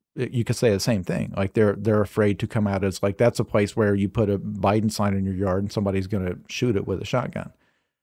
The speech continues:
So again, it, I, the reason people like this narrative is because of this, this kind of thing that liberals are so mean to Trump supporters,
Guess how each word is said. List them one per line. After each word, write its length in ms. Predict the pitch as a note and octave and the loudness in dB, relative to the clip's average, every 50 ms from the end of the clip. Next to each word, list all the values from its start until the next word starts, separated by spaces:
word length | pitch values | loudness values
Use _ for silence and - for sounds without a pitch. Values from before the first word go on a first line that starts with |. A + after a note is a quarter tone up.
| _ _ _ _ _ - | _ _ _ _ _ -4
So 420 | - - E3 D3+ D3+ D3+ D3 D#3+ - | 4 8 10 12 12 12 12 10 10
again, 420 | F#3 F#3 F3 D#3 F3+ D#3+ D3 C#3+ C#3+ - | 8 8 10 10 10 8 8 6 6 6
it, 160 | D#3 D#3 E3 D#3 E3+ E3+ | 6 6 6 6 2 0
I, 200 | D#3 E3+ E3 - - - - - D#3 _ _ _ _ - G3 - _ _ _ _ _ _ _ _ _ - | 0 0 0 0 -2 -10 -16 -18 -20 _ _ _ _ -20 -20 -20 _ _ _ _ _ _ _ _ _ -4
the 200 | - C3 D#3+ F3+ | 4 8 8 10
reason 380 | F3 G3 G#3 G3+ E3+ F#3 F#3+ E3 | 10 10 8 8 8 6 6 6
people 280 | E3+ E3 - - E3+ | 6 6 6 6 6
like 240 | C#3+ C3+ C3+ C3 - | 8 8 8 6 6
this 180 | C#3 B2+ - - | 4 2 4 4
narrative 500 | C3 C3 C3 B2+ B2 B2 A2 A#2 G#2 A2+ | 6 8 8 10 8 8 8 6 4 4
is 160 | C3+ A#2+ G2 | 2 2 2
because 360 | A2 B2 A2 - C3+ B2 A2 | 2 0 4 6 6 6 6
of 100 | A2+ G#2+ | 4 4
this, 220 | A2 A#2 A2+ - - _ _ _ - | 4 2 2 2 -2 _ _ _ -8
this 320 | A2+ A2 B2 B2 A2+ - - A2+ - - - - _ _ _ _ - D3 | -2 2 2 2 2 0 -4 -10 -10 -10 -18 -18 _ _ _ _ -16 -4
kind 240 | - - C#3+ C3 B2+ | 2 4 6 6 6
of 100 | A2 - | 4 2
thing 300 | - C#3+ C3+ B2+ B2 A#2 | 4 4 6 6 6 6
that 260 | A#2 A#2 A2+ - - - | 6 4 4 2 -2 -6
liberals 480 | - B2+ A#2+ B2 A#2 A2+ B2+ A#2+ G#2 A2 | -2 2 4 4 6 6 6 6 6 4
are 80 | A#2+ A2 | 2 2
so 220 | - - C3 A#2 | 4 4 4 4
mean 560 | A2 A2+ A2+ A2+ A#2+ B2 B2+ B2+ B2+ C3 - _ _ _ _ _ _ _ | 4 4 4 4 4 4 2 2 0 -2 -6 _ _ _ _ _ _ _
to 100 | - C3+ | 0 0
Trump 280 | A2 - C3+ B2 A#2 - | 2 4 2 2 2 0
supporters, 640 | C3+ G#2+ - C3 C3 B2+ B2 C3 C3+ C3 B2 - | -2 0 4 4 4 6 6 6 4 4 2 -2